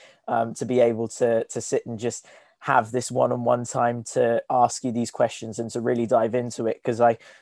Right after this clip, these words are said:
suppose for, for a long time, you know, people will look at the brand, but not necessarily understand specifically the history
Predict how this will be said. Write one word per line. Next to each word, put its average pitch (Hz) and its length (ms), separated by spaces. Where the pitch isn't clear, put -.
suppose 139 520
for, 120 560
for 123 200
a 120 40
long 147 260
time, 120 320
you 117 80
know, 110 140
people 120 280
will 117 140
look 120 260
at - 100
the - 80
brand, 123 680
but 127 220
not 143 220
necessarily 127 720
understand 120 640
specifically - 640
the 113 100
history 120 720